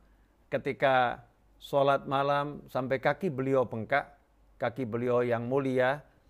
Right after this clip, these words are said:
kita tahu Nabi kita adalah Nabi yang paling kuat, Nabi yang terkuat fisiknya. Karena fisik Rasulullah sallallahu alaihi wasallam menembus tujuh lapis langit, tidak terbakar oleh atmosfer maupun,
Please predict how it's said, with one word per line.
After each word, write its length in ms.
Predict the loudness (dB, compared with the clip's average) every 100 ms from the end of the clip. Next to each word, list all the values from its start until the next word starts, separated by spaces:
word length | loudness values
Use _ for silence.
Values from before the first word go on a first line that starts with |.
| _
kita 240 | -2 -2 4
tahu 160 | 4
Nabi 240 | 2 -2 -4
kita 240 | -2 -2
adalah 320 | 0 0 0
Nabi 400 | -2 -4 -2 -2
yang 160 | -4 -6 -14 _ _ _ _ 0
paling 320 | 0 2 -4
kuat, 320 | -2 -2 0
Nabi 320 | -6 -4 -2
yang 240 | -2 -2 -2
terkuat 480 | -2 2 2 0
fisiknya. 560 | -6 -8 -8 -8 -8 -10 -14 _ _ _ _ -4
Karena 240 | -2 -2
fisik 400 | -4 -6 -6 -2
Rasulullah 400 | -2 0 -2 0
sallallahu 160 | 0 0
alaihi 80 |
wasallam 200 | 0 0 -4 _ _
menembus 560 | -8 -4 -4 -2 -4 -4 -8
tujuh 240 | -4 -2
lapis 320 | -2 -2 -6
langit, 400 | -2 -2 -4 -8
tidak 400 | -10 -2 -2 -2
terbakar 480 | -8 -2 -2 0 -2 -2
oleh 80 | -4
atmosfer 640 | -4 -4 -8 -4 -4 -4 -14 _ _
maupun, 560 | -4 -2 -2 0 0